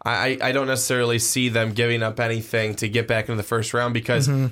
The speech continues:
Speaker 1: they don't need a quarterback. They don't need a running back. They really don't need a wide receiver. Um,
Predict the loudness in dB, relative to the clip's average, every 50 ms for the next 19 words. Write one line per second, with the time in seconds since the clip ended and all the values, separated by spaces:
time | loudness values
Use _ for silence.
0 | -2 -2 0 0 2 2 2 2 2 0 0 0 -2 -2 -2 0 0 0 2 0
1 | 0 -2 -4 -10 -20 -20 _ _ _ -4 -4 -2 0 0 0 0 0 0 0 0
2 | 0 0 0 0 0 0 0 0 0 0 0 0 -2 -4 -8 _ _ _ _ _
3 | -6 -6 -4 -2 0 0 2 2 2 2 0 0 0 0 0 2 2 2 2 2
4 | 2 2 0 0 -2 -2 -2 -2 -2 -2 -2 0 0 0 0 -2 -4 -10 _ _
5 | _ _ _ _ -2 0 0 0 0 -2 -4 -6 -8 -10 -14